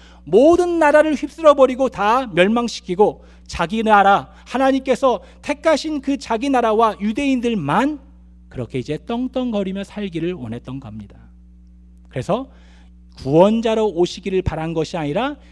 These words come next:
심판자로 메시아가 오기를 바란 겁니다. 그렇다면 한번 잘 생각해 보세요, 여러분.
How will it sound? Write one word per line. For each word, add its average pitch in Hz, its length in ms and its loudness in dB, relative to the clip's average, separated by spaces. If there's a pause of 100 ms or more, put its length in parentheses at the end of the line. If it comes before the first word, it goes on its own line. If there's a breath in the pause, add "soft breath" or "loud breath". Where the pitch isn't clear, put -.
심판자로 285 1400 -4
메시아가 131 800 -8
오기를 131 420 -12
바란 113 320 -14
겁니다. 98 380 -18 (2250)
그렇다면 202 380 0
한번 196 140 -2
잘 160 180 -4
생각해 196 300 -6
보세요, 143 220 -8
여러분. 151 400 -10